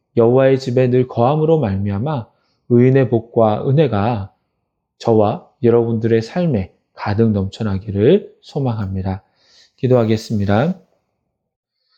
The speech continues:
하나님, 오늘도 우리와 함께하여 주셔서 주님의 은혜 가운데 하루를 시작하게 하시니 감사를 드립니다. 주님, 저희들에게 베풀어 주신 은혜와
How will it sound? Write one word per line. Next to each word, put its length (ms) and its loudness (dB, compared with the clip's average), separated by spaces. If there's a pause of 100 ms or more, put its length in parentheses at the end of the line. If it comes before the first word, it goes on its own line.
(100)
하나님, 680 2 (360)
오늘도 600 4
우리와 300 4
함께하여 480 2
주셔서 680 -2 (300)
주님의 360 2
은혜 220 2
가운데 540 2
하루를 360 -2
시작하게 540 -2
하시니 360 0
감사를 520 -2
드립니다. 600 -2 (720)
주님, 420 2
저희들에게 960 2
베풀어 380 0
주신 240 -2
은혜와 560 0